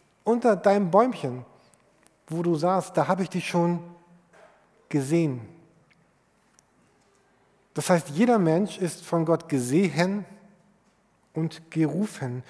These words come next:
Wir stehen nicht plötzlich vor Gottes Tür. Wir überraschen Gott nicht.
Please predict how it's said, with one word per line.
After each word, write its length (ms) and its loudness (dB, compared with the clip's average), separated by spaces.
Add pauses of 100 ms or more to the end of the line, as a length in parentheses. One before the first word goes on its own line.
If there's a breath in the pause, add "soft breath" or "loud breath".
(320 loud breath)
Wir 120 6
stehen 460 4
nicht 240 2
plötzlich 500 0
vor 220 2
Gottes 480 -2
Tür. 340 2 (400 loud breath)
Wir 200 0
überraschen 840 2
Gott 340 -2
nicht. 360 2